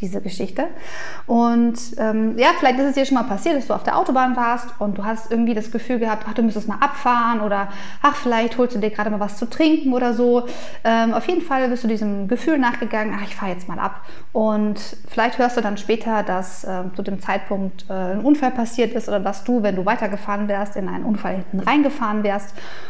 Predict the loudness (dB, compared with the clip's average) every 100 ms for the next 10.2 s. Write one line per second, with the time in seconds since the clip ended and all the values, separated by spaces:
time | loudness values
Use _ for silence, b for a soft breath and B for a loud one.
0 | B B B -6 -6 -6 -2 0 2 2
1 | 2 2 2 2 2 0 0 -4 -2 0
2 | 0 -2 -2 -2 -2 -4 -4 -6 -6 -6
3 | -6 -4 0 4 4 2 -2 2 2 2
4 | 2 2 0 -4 -6 -6 -4 -4 -4 -6
5 | -6 -6 -2 0 0 -2 -2 -2 0 2
6 | 4 4 4 2 2 0 0 0 -2 -2
7 | -4 -4 0 2 2 2 0 0 4 2
8 | 4 0 0 4 6 6 4 2 2 2
9 | 0 -2 B B B B B 4 6 4
10 | 2